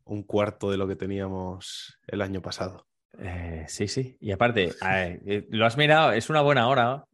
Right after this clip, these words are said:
Speaker 2: eh, para mirarlo, porque yo cuando lo miré hace unas cuantas orillas estaban <laughs> en mil
Speaker 1: Sí, sí.
Speaker 2: y en dieciséis o en quince.
Speaker 1: Ahora está en verde el mercado, lo tenemos en verde.
Speaker 2: Sí, sí,
Speaker 1: Por
Speaker 2: está
Speaker 1: cierto,
Speaker 2: rebotado.
Speaker 1: U S D T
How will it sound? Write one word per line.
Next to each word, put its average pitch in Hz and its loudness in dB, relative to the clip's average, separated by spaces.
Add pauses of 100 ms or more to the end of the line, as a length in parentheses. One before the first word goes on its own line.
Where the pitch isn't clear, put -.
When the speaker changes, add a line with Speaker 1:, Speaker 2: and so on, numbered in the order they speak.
Speaker 2:
eh, 101 -10
para 95 -2
mirarlo, 113 2
porque 98 -6
yo 95 -2
cuando 107 0
lo 95 0
miré 101 4
hace 101 0
unas 95 -6
cuantas 98 -2
orillas 101 2
estaban 101 0
<laughs> 123 -2
en 131 2
mil 131 4
Speaker 1:
Sí, 135 6
sí. 131 4
Speaker 2:
y 131 0
en 131 -2
dieciséis 123 0
o 104 -8
en 98 -12
quince. 110 -6
Speaker 1:
Ahora 127 6
está 127 4
en 127 4
verde 123 6
el 101 2
mercado, 101 0
lo 101 -4
tenemos 110 -4
en 107 -2
verde. 101 0
Speaker 2:
Sí, 123 0
sí, - -16
Speaker 1:
Por 107 0
Speaker 2:
está 131 4
Speaker 1:
cierto, 151 4
Speaker 2:
rebotado. 95 0 (400)
Speaker 1:
U 127 6
S 139 4
D 143 4
T 151 0